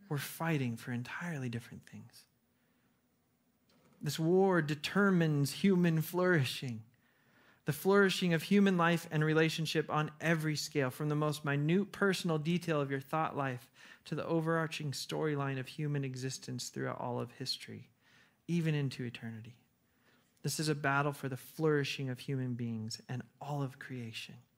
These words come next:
God's kingdom is what we fight for.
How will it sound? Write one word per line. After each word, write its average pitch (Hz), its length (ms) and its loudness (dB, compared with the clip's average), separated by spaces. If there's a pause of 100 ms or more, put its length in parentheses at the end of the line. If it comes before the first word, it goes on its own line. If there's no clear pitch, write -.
(1400)
God's 151 280 2
kingdom 185 440 4
is 139 100 0
what 135 200 -4
we 139 80 -8
fight 117 340 -12
for. 110 280 -16